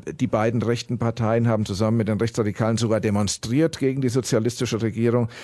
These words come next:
Insofern, also das ist tatsächlich, äh, ja, wie ich schon sagte, so sollte man es wirklich nicht machen. Hinzu kommt natürlich, dass der Katalonien-Konflikt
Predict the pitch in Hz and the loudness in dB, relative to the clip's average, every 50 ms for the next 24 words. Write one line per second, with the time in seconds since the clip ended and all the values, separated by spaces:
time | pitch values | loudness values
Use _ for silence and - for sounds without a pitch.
0 | - - - - - - - 107 107 123 113 - 117 104 107 82 107 - 117 98 | -18 -20 -20 -20 -12 -4 -2 0 0 2 2 2 2 2 2 0 0 0 0 0
1 | 110 - - 107 - - - 107 92 - 113 110 - - 120 123 117 - 92 110 | 0 -2 -2 -6 -6 -2 -2 -2 0 0 -2 -2 0 0 -2 -2 -2 -2 -2 0
2 | 107 104 101 95 101 101 98 95 92 98 92 - - 95 90 104 104 101 - - | 2 2 0 0 0 0 -2 0 0 -2 -2 0 0 0 2 0 0 -2 -2 -2
3 | 101 95 85 - - 98 95 104 107 104 98 110 107 101 92 101 101 - - 98 | -2 -2 0 0 0 0 2 2 2 2 2 2 0 0 0 -2 -2 -2 -2 -4
4 | - - 107 123 - - 90 87 90 85 - 120 120 113 - - - - - - | 0 2 2 2 2 0 0 0 0 2 2 0 0 0 -4 -12 -16 -12 -4 -2
5 | - 104 - - 123 117 - - 123 123 123 - 135 123 113 - - 120 113 110 | 0 0 2 2 0 0 2 2 2 2 0 0 0 0 0 2 2 2 2 4
6 | 104 110 104 - - _ _ - 107 101 - - - 113 110 101 - - 110 117 | 2 0 0 -2 -8 _ _ -4 -2 -2 -2 -2 0 0 0 0 0 -2 -2 0
7 | 107 98 95 101 107 120 127 117 107 - 120 113 107 - 120 117 113 - - - | 0 0 2 2 2 2 2 2 2 0 0 -2 -2 -2 -2 -2 -2 -4 -8 -18
8 | - | -18